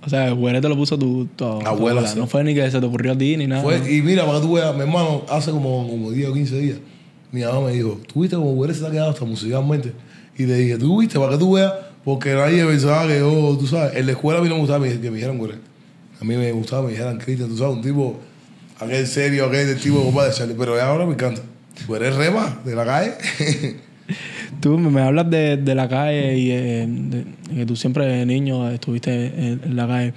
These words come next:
Speaker 1: Ahora que eres artista, eh, ¿vas a, a seguir, eh, o
Speaker 2: Sí.
Speaker 1: quieres salir de eso?
Speaker 2: No, sí, normal. Yo normal, eso, espérate.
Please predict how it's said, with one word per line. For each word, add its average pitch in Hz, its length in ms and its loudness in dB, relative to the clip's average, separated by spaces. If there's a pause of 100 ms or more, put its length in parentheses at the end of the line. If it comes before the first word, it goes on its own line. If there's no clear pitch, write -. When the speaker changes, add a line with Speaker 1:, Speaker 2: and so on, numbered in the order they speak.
(300)
Speaker 1:
Ahora 185 200 0
que 160 80 2
eres 160 140 2
artista, 143 580 0
eh, 123 880 0 (480)
¿vas 151 400 -2
a, - 20 -10 (100)
a 139 40 -2
seguir, 156 600 2
eh, 131 560 0
o 123 220 0
Speaker 2:
Sí. 131 180 -4
Speaker 1:
quieres 160 260 2
salir 135 240 0
de 120 200 -2
eso? 113 180 -12
Speaker 2:
No, 131 200 0
sí, 123 180 -4
normal. 123 400 -2 (560)
Yo 117 80 -12
normal, 127 320 -8 (100)
eso, 123 180 -16 (240)
espérate. - 260 -18